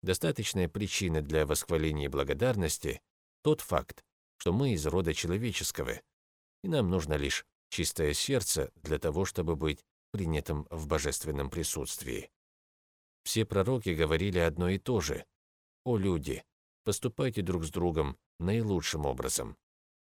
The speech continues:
Наш прошейх советует это каждому из вас. Вы знаете, что это значит. Это значит, делайте как можно больше,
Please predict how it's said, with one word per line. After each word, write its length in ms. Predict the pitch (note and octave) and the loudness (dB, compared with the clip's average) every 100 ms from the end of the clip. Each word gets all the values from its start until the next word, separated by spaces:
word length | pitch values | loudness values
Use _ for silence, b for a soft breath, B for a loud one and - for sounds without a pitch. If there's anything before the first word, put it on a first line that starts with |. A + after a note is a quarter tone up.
| _ _ | _ _
Наш 160 | E2+ E2 | -2 -2
прошейх 480 | - D#2 - D#3+ D#3 | 0 0 2 0 2
советует 560 | - D2+ A2+ A2 G2 | -2 2 0 2 0
это 240 | G2 F#2+ F#2+ | 0 0 -2
каждому 500 | - C#3+ F2 D#2+ C#2 | 2 0 2 0 0
из 140 | B1+ | -2
вас. 380 | C#2 A#1 - - _ _ _ _ _ _ - | -2 -2 -2 -6 _ _ _ _ _ _ -6
Вы 180 | G2 A#2+ | -2 2
знаете, 440 | D3+ C#3+ G#2 E2+ | 4 4 4 0
что 240 | - A2 | 0 2
это 200 | E2 E2 | 2 2
значит. 500 | E2 D#2+ C2 - - _ _ _ _ _ - | 0 0 0 -2 -6 _ _ _ _ _ -2
Это 240 | D#2 D#2+ | 0 2
значит, 540 | C#2+ E2+ G#2 - B1+ - _ _ _ - | 2 2 2 2 -2 -6 _ _ _ -8
делайте 500 | D#2+ D3+ C#3+ B2 - | 0 2 2 0 -2
как 220 | - D#2+ | -2 -2
можно 320 | D#2 D#2+ E2+ | 0 0 0
больше, 560 | E2+ A#2+ F#2+ - D#2 | -2 2 2 2 -2